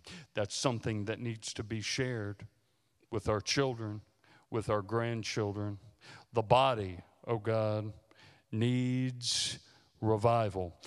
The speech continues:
It needs Jesus Christ at the center.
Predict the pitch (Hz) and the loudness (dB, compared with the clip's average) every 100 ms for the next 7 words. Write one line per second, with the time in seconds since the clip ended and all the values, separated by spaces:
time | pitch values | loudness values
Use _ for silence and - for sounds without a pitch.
0 | - - - 123 120 127 135 139 135 131 | -20 -4 0 0 2 2 2 2 2 0
1 | 117 110 131 123 113 117 - - 113 98 | -4 -2 0 2 0 -2 -4 0 2 2
2 | 92 90 - - - - 113 98 - 110 | 0 -4 -6 -8 -18 -6 -4 -4 -4 -4
3 | - 110 98 - 92 | 0 0 -2 -4 -6